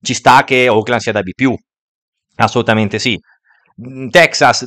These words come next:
D perché, mm, hanno abdicato malissimo, D a Seattle, Houston gli diamo una B più d'ufficio perché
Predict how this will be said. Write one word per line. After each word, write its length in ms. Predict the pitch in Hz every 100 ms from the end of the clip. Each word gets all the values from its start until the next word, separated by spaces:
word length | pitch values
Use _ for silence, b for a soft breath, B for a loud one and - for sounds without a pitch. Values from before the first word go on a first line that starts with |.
| 131
D 300 | 117 170 160 - -
perché, 720 | 123 110 123 123 123 - _ _ 131
mm, 200 | 123 107
hanno 200 | 113 120
abdicato 460 | 107 110 110 123 127
malissimo, 1040 | 156 139 135 - 147 147 151 151 151 120
D 280 | 110 165 147
a 60 | 127
Seattle, 1080 | - 147 123 - 135 135 135 139 135 135 127
Houston 320 | 113 127 - 127
gli 80 |
diamo 300 | 110 110 113
una 180 | 107 104
B 200 | 101 120 113
più 200 | 113 113
d'ufficio 580 | 107 - 117 110 123 113
perché 540 | 113 - 101 113